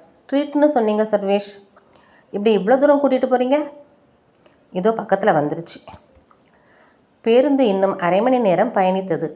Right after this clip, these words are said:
அவர்கள் இறங்க வேண்டிய இடம் வரவே இருவரும் கீழே இறங்கினர்.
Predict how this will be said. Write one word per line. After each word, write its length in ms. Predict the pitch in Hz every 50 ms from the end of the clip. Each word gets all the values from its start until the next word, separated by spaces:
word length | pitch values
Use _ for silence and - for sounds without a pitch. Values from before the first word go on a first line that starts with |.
| - -
அவர்கள் 340 | - 208 208 214 214 220 220
இறங்க 340 | 208 190 185 202 240 277 294
வேண்டிய 300 | 277 240 196 185 180 175
இடம் 280 | 165 165 160 185 202 190
வரவே 540 | 160 156 151 147 151 156 151 151 151 - _ _ _ _ _ _ _ _ _ _ _ -
இருவரும் 440 | 214 220 233 254 220 202 190 196 262
கீழே 380 | - 240 214 202 214 208 196
இறங்கினர். 460 | 180 170 156 143 143 139 143 143 -